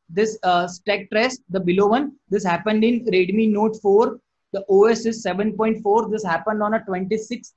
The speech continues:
June, eleven, eight A M morning, the below one. And it will have a logs and data as well.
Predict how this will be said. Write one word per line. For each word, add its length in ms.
June, 440
eleven, 720
eight 380
A 80
M 280
morning, 480
the 80
below 220
one. 220
And 160
it 160
will 160
have 360
a 60
logs 520
and 180
data 280
as 240
well. 200